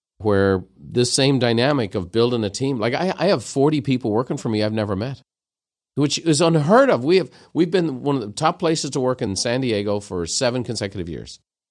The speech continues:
And we have this fabulous culture. And I, I have a bunch of people who I will see them probably not till the Christmas party. And so in this modern world, how do you see the building of the trust and then managing this conflict when so much of it's done via distance?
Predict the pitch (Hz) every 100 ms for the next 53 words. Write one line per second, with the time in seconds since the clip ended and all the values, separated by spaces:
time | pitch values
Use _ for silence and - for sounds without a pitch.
0 | _ _ _ 123 117 110 104 - 135 151
1 | 143 - 110 92 - 101 107 - _ _
2 | _ _ - 120 - 98 101 156 214 143
3 | 160 180 123 170 180 151 135 143 143 -
4 | 143 156 147 - 165 156 143 151 156 156
5 | 143 156 151 147 143 175 170 147 - 82
6 | 65 65 _ _ _ _ _ _ - 123
7 | 120 - 131 117 117 - - 135 175 165
8 | 120 117 135 151 143 123 120 98 85 -
9 | _ _ _ - - 143 139 123 127 117
10 | - _ - 82 127 143 139 123 117 127
11 | 113 - 98 101 104 98 _ _ 101 107
12 | 117 120 110 104 95 - 127 127 - 90
13 | - 107 98 120 107 104 92 - 104 98
14 | 92 85 95 92 78 76 -